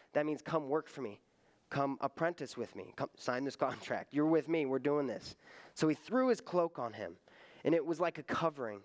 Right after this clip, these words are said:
So he threw his cloak across his shoulders, but check this out. So he threw his cloak on his shoulders, but then he just walked away. That's how that verse ends. He walked away. And the Bible says for ten years, nothing happened. It's a long time, ten years.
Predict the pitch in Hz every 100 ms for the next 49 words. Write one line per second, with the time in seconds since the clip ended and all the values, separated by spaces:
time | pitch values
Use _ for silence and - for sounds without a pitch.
0 | - 170 165 226 220 - 202 180 160 180
1 | 175 185 165 185 160 156 - - - -
2 | - 180 - 160 - 110 - _ - _
3 | _ _ _ _ - - - - _ _
4 | _ - 156 147 - 190 190 170 156 156
5 | 151 - 120 123 - _ _ 117 - 151
6 | 151 139 135 127 - 117 123 - 123 113
7 | 98 90 - _ _ - 127 117 110 117
8 | 117 98 - 120 120 143 151 - 127 113
9 | 104 - - - 160 151 185 220 226 -
10 | 156 - 151 - - 208 208 202 196 -
11 | 147 175 175 139 117 - 131 143 - 139
12 | 117 117 - 104 110 - _ _ _ _
13 | _ _ _ _ _ - 156 120 117 101
14 | 127 139 - - - 151 160 156 143 135
15 | 147 120 - -